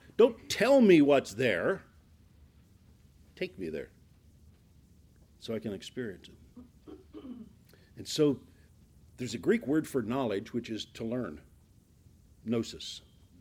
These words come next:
All right? And so you learn things that you're lo-, things that are taught, things that are spoken to you, things that you read, gnosis. Uh, it's so you learn.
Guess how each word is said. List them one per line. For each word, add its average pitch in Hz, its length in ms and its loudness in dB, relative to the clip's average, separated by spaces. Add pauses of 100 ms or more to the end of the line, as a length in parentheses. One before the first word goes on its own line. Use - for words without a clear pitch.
(460)
All 92 60 -16
right? 117 180 -2
And 113 120 -8
so - 120 -6
you 117 160 -2
learn 113 480 -4 (540)
things 131 280 -2
that 117 180 -10
you're 117 300 -6
lo-, 110 320 -8
things 127 240 -4
that 123 80 -6
are 113 120 -6
taught, - 380 -14
things 113 260 -4
that 110 100 -8
are 110 140 -6 (240)
spoken 131 580 -2
to 107 120 -12
you, 92 120 -8
things 110 260 -6
that 113 180 -8
you 127 80 -4
read, 110 460 -2 (320)
gnosis. - 680 -4 (680)
Uh, 104 200 -8 (100)
it's 120 200 -8
so 151 320 2 (320)
you 131 300 -8
learn. 135 580 0